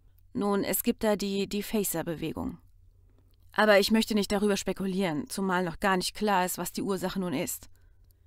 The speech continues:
Ich werde in jedem Fall die Protokolle Ihres Implantats überprüfen. Möglicherweise gibt uns das einen Anhaltspunkt. Der Vorfall wiederholte sich zunächst nicht.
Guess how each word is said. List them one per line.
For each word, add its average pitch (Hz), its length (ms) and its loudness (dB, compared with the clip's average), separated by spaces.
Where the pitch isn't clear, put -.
Ich 202 140 -4
werde 240 160 10
in 233 100 10
jedem 247 260 10
Fall 226 220 4
die 220 80 2
Protokolle 220 560 2
Ihres 175 320 0
Implantats 185 580 -4
überprüfen. - 640 -4
Möglicherweise 226 720 4
gibt 196 160 -6
uns 202 160 -2
das 180 220 -2
einen - 180 -4
Anhaltspunkt. - 720 -10
Der 240 100 2
Vorfall 254 380 4
wiederholte 202 480 2
sich 175 180 -6
zunächst 185 360 -6
nicht. - 280 -8